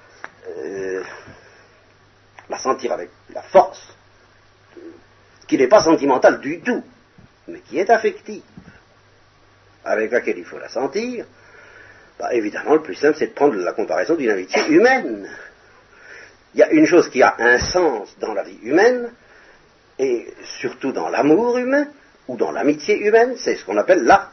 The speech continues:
rupture. Bah, on est brouillé avec quelqu'un qu'on a beaucoup aimé, ou on n'est pas brouillé, il n'y a pas de un peu. On,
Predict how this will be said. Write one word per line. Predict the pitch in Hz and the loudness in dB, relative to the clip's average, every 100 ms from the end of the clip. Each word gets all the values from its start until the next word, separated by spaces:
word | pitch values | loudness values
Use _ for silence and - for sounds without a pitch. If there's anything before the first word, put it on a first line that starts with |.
| _ | _
rupture. | - 117 202 - - 175 139 95 76 73 _ _ _ _ _ _ - | -2 4 4 4 -2 2 2 0 -12 -20 _ _ _ _ _ _ -10
Bah, | 104 - _ _ _ - _ _ _ - _ - - - _ - _ _ - - - | -10 -10 _ _ _ -20 _ _ _ -20 _ -10 -10 -14 _ -20 _ _ -20 -20 -14
on | 101 123 | -6 0
est | 147 117 | 2 0
brouillé | 113 120 120 147 - - - - _ - _ _ _ _ _ | -2 -4 0 0 0 -10 -20 -20 _ -20 _ _ _ _ _
avec | 92 107 - | -10 -10 -8
quelqu'un | 110 - 117 | -10 -4 -4
qu'on | 98 85 | -4 -10
a | |
beaucoup | 95 107 104 90 | -8 -10 -10 -10
aimé, | 92 160 220 - - - | -4 -4 -4 -14 -20 -8
ou | 151 - | -6 0
on | 151 160 | 2 2
n'est | 151 160 170 | 4 8 8
pas | - - 254 - | 6 2 2 -4
brouillé, | 143 160 254 247 185 | 2 2 2 2 0
il | 135 | 2
n'y | |
a | 175 | 2
pas | 233 220 | 6 6
de | 208 - | 6 6
un | 220 | 4
peu. | 254 302 143 - - _ _ _ - - - _ - _ _ _ _ _ _ _ _ _ - - | 6 2 2 -4 -20 _ _ _ -12 -12 -16 _ -20 _ _ _ _ _ _ _ _ _ -20 -6
On, | 131 | -4